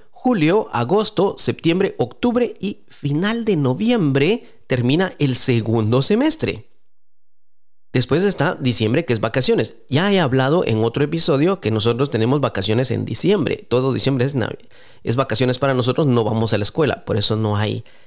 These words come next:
actos de escuela, preparativos en la escuela, no hay nada de eso. Ya estamos de vacaciones. Y ese es nuestro año escolar, eso es nuestro ciclo escolar. Es totalmente diferente a Taiwán.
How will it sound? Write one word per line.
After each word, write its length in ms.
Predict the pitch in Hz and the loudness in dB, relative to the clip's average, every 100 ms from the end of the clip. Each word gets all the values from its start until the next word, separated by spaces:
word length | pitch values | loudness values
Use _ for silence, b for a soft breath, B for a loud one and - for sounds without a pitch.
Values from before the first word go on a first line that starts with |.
| b | b
actos 480 | - 117 - - 110 | -6 -6 -4 -4 -4
de 60 | - | -2
escuela, 580 | - - 113 110 107 101 | -4 -2 -2 -2 -2 -4
preparativos 720 | 104 104 107 - 117 113 113 | -4 -4 -6 -4 -2 0 0
en 100 | 110 | -2
la 60 | |
escuela, 400 | 104 - 110 113 | -2 -2 0 0
no 100 | 113 | 0
hay 80 | 113 | 0
nada 260 | 120 127 113 | 2 2 0
de 60 | |
eso. 140 | 123 - | -2 -4
Ya 100 | 147 | -4
estamos 380 | 160 - 135 98 | -4 -4 -6 -8
de 80 | - | -10
vacaciones. 580 | - - - - - - - - - - B B B 196 | -12 -10 -10 -10 -18 -20 -20 -20 -20 -20 B B B -2
Y 100 | 262 | 0
ese 140 | 269 | 0
es 80 | 254 | 0
nuestro 380 | 226 - - - | 0 0 -4 -2
año 320 | 143 147 143 | -2 2 2
escolar, 580 | 135 - 170 208 - - | 2 2 2 2 -2 -4
eso 200 | - 226 | -2 2
es 40 | |
nuestro 280 | 190 123 123 | 0 0 0
ciclo 360 | 127 135 127 135 | 0 0 0 -2
escolar. 520 | - 147 170 156 - B B B | -2 -2 -2 -2 -6 B B B
Es 160 | 196 | -2
totalmente 640 | 254 180 139 113 117 117 | -2 -2 -2 0 -2 0
diferente 460 | 139 - 90 98 101 | -2 -2 -4 -6 -6
a 20 | |
Taiwán. 420 | 98 143 185 110 | -2 0 0 -4